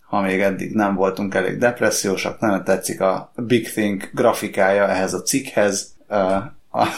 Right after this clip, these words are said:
<laughs> régen magas volt az Einstein, most meg alacsony, és egy nyíl mutat a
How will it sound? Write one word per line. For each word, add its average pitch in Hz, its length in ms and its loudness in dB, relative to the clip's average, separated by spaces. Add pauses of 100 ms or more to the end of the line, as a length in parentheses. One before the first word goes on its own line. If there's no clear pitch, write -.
(420)
<laughs> - 600 -6
régen 123 440 4
magas 123 340 4
volt 110 220 0
az 104 120 4
Einstein, 101 460 2
most 98 220 -2
meg 95 120 -2
alacsony, 95 500 2 (460)
és - 240 0
egy 92 120 0
nyíl 95 420 2 (120)
mutat 98 360 0
a 95 280 -4